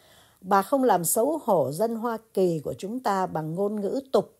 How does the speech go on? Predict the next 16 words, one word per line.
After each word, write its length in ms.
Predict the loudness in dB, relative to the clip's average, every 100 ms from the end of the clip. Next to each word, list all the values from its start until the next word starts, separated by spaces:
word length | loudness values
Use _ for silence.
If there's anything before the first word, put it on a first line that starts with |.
| _
tĩu 340 | 0 0 0 0
và 120 | -2 -4
hành 280 | -4 -6
vi 260 | -6 -6 -4
đồi 440 | 6 8 8 4 2
bại 260 | 2 0 -10 _ _ -20 _ _ _ _
hoặc 260 | -6 -4
xúi 240 | -4 -2 2
giục 320 | 2 2 _
cho 120 | -6
dân 260 | -4 -4 -4
chúng 300 | -4 -2 -4 -6
chống 300 | 0 2 2
đối 220 | 2 0 0
lẫn 200 | -2 -4
nhau. 240 | -6